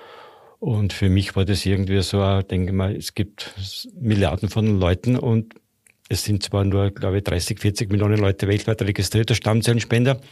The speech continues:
aber trotzdem bei den vierzig Millionen ist kein passender für mich dabei gewesen zu Beginn.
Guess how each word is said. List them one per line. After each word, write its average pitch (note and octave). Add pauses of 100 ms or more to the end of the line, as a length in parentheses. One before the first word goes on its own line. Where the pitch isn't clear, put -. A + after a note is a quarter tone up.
(320)
aber G#2+
trotzdem A2
bei G#2
den G#2
vierzig -
Millionen A2+
ist -
kein A2
passender G#2
für A2
mich G#2+
dabei G2+
gewesen F#2
zu F2+
Beginn. G2+